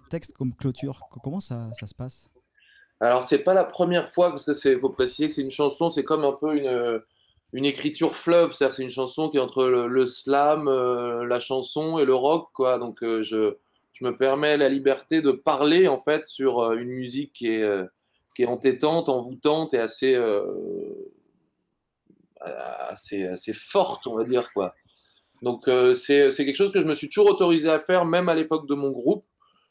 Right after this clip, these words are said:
Speaker 2: parce que j'étais un grand fan de Léo Ferré. Je crois que ça s'explique comme ça, et que lui était sans doute un des premiers à, à faire du slam, en fait, hein. C'était du rap avant l'heure, même piano-voix, mais il, déjà, il pouvait réciter,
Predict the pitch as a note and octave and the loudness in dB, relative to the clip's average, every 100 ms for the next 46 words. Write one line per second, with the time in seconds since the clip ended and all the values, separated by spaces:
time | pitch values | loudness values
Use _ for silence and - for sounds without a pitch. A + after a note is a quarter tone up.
0 | _ - A#2+ - C#3 B2+ B2+ A#2+ G#2+ A#2 | _ -6 -4 0 0 0 -2 -2 -2 -2
1 | - B2+ B2+ A#2 A#2 G#2+ A2 G#2+ C3+ C#3 | 0 -2 0 0 0 -2 -2 0 0 -2
2 | A2 - G#2+ G#2 - A2 A2 G2+ G2+ F#2+ | -8 -8 -10 -12 -12 -8 -6 -4 -6 -4
3 | A#2+ C#3+ A2+ G2 A#2+ B2 A#2+ C#3 C#3 B2+ | 0 2 2 -2 -2 -2 -2 0 0 0
4 | B2 C3 B2 A#2+ B2 C3 B2+ A2+ A2 - | 2 2 2 -6 -8 -8 -6 -4 -6 -4
5 | B2 A#2+ B2 D3 C#3 G2+ - _ _ - | -6 -2 0 2 2 0 -4 _ _ -8
6 | G#2+ B2 A2+ A#2 - D#3+ G3+ C#3+ A2+ A#2 | -6 -4 -4 -6 -4 0 0 0 -4 -6
7 | A2+ A#2 C#3+ G#2+ A2+ A2+ A2 C3 B2 A2 | -4 -8 -8 -10 -8 -6 -2 -2 0 -2
8 | A2 A#2 C3+ F#3 C#3+ C3 C#3 B2+ - B2 | 0 2 4 4 2 -2 -8 -10 -6 -4
9 | B2 A2+ B2 E3+ F3 A#2+ G#2+ G2 A2+ C3+ | -4 0 2 2 0 -4 -6 -6 -2 2
10 | D3+ A2 G2 - - G#2 B2 A2+ B2 - | 0 -2 -10 -18 -12 -4 -2 -2 -6 -8
11 | - - C#3+ C#3+ | -10 -2 0 2